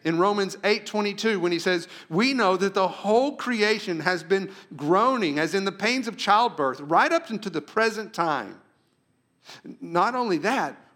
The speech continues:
but we ourselves, we have the first fruits of the Spirit groan inwardly as we wait eagerly for an adoption to sonship,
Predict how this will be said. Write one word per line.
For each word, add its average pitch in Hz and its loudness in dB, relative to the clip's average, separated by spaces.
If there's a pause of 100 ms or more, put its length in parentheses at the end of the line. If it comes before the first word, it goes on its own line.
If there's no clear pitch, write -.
but 165 0
we 226 2
ourselves, 190 -2
we 208 0
have 175 2
the 170 -6
first 220 0
fruits 233 -4
of 180 -10
the 160 -4
Spirit 190 0 (240)
groan 233 0
inwardly 180 -2 (200)
as 180 2
we 202 -2
wait 208 -2 (160)
eagerly 170 -2 (280)
for 185 2
an 180 -4
adoption 196 -2
to 180 -8
sonship, 175 -4